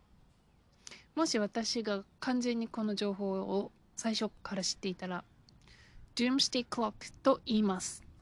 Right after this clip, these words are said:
と断言します。はい。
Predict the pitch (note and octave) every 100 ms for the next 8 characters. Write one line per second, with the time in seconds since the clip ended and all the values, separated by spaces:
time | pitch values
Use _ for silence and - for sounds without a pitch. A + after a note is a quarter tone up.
0 | - - - - - - A3 - - -
1 | F#3+ F#3 F3+ E3+ - E3+ D#3 - - _
2 | _ - _ _ _ _ - _ - A#3